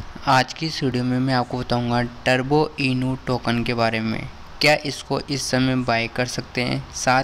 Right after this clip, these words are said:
ही में इसकी सेंट्रलाइज exchange listing के बारे में भी मैं आपको इस video में पूरा बताऊंगा।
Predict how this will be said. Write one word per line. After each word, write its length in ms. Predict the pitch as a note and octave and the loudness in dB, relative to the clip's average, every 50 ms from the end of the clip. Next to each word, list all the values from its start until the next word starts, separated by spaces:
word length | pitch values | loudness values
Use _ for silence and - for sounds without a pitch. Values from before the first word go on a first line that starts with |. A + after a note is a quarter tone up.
| - - | 2 2
ही 60 | D#3 | 2
में 240 | D#3+ D#3+ D#3+ E3 E3 - - - - - - - - - | 2 4 2 2 0 -4 -8 -16 -16 -18 -18 -12 -4 0
इसकी 320 | C3 B2+ - - - D#3 C#3+ | 0 0 0 0 -2 -2 -2
सेंट्रलाइज 840 | - - D3 C#3+ C#3 C#3+ C#3+ - D3 C#3 C3 A#2+ A#2 A#2+ B2+ - - - - | 0 0 2 2 2 2 2 2 2 2 2 2 0 0 -2 -6 -8 -4 -2
exchange 680 | C3+ B2+ A#2+ - - - - - B2+ B2+ B2 B2+ C3 | 0 0 0 -2 -4 -6 -2 0 0 2 0 0 0
listing 540 | C3 A#2+ A#2+ A#2+ A#2 - - - C3 C3+ C#3 | -2 0 0 0 -2 -2 -2 -2 -2 0 0
के 80 | C#3+ C3+ | 2 2
बारे 260 | A#2+ A2+ A#2 A#2+ C3 | 4 4 2 2 0
में 220 | A#2+ A#2+ A#2+ A#2+ | -2 -2 -2 -2
भी 60 | B2 | -2
मैं 200 | B2 B2+ B2+ B2+ | 0 0 0 0
आपको 520 | - - A2+ A2+ - - - - B2+ C3 C3+ - - - - - - - | 2 2 0 0 0 0 0 0 0 0 -2 -6 -12 -18 -16 -14 -8 -4
इस 240 | - C#3+ C#3 - - | 0 0 2 2 4
video 300 | C3+ B2+ B2 A#2+ B2 A#2+ | 4 4 4 4 2 2
में 160 | A#2+ B2+ B2+ | 0 0 -2
पूरा 380 | B2+ - - A#2+ A#2 A#2 A#2 A2+ | -2 -2 0 2 2 4 4 2
बताऊंगा। 640 | A#2 B2 - A2+ - - - - - - - - - | 2 0 -2 -4 -2 -2 -2 -2 -2 -4 -6 -8 -8